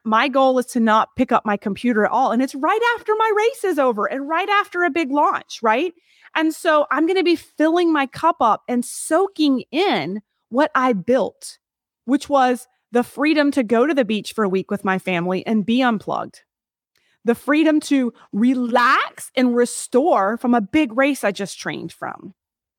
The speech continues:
right? Okay. Now, the other thing I learned, saying no to things that don't align to your goals or compensate your time. I've had to learn that in training. There's been some things everybody's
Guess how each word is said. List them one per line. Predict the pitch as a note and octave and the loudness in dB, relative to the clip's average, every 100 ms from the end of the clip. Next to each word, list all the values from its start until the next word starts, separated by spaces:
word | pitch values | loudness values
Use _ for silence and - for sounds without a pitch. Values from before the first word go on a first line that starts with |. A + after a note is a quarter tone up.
| - | -6
right? | G3 C4 E4+ _ _ - | -2 -2 -2 _ _ -4
Okay. | A3+ C4+ - _ _ _ _ _ _ _ - | 0 2 0 _ _ _ _ _ _ _ -6
Now, | C#4+ A#3 E3 | -2 -2 -4
the | - C#4 - | -6 -4 -2
other | E4 A#4 C5+ - | -2 0 0 0
thing | C#4+ B3+ | 0 0
I | A#3 | 0
learned, | A3 G3+ G3 A3+ B3 | 0 0 0 0 -2
saying | - - E4 F#4+ A4 G#4 | -2 -2 0 0 0 0
no | E4 C#4 C#4 C#4+ | 2 2 2 0
to | - F4 | -2 -4
things | - D4 B3 A#3 A#3+ | -2 -2 0 0 -2
that | C#4 A#3 - | -2 -4 -2
don't | A#3 A#3+ - | 0 0 0
align | D#4 B3+ G#3+ G#3+ | 0 2 0 0
to | - | -2
your | A#3 G3 | -4 -4
goals | F3 G#3 G3 - C#4+ G#4+ - - _ _ | -2 0 0 0 0 -2 -6 -18 _ _
or | C4 | -2
compensate | C4+ - B3 B3 C4 - F#3+ - | 0 0 0 2 0 -2 -6 -4
your | G#3+ | -6
time. | - - C#4 G#3 - | -6 -2 0 0 0
I've | C4+ | -2
had | A#3 D#4 D4 | 0 -2 0
to | F4 | 0
learn | C4+ C4+ B3+ | 0 2 2
that | A3 - | 0 0
in | A3+ | -4
training. | - C#4 A#4 A2 - D#3+ _ _ - | -2 -2 -2 -4 -8 -12 _ _ -2
There's | C4+ C#4 | 2 2
been | - D4 | 2 0
some | E4+ D#4 | 2 0
things | - C4+ C#4 | 0 0 0
everybody's | - C4+ C4 B3+ C4 B3 | 0 0 2 2 0 -4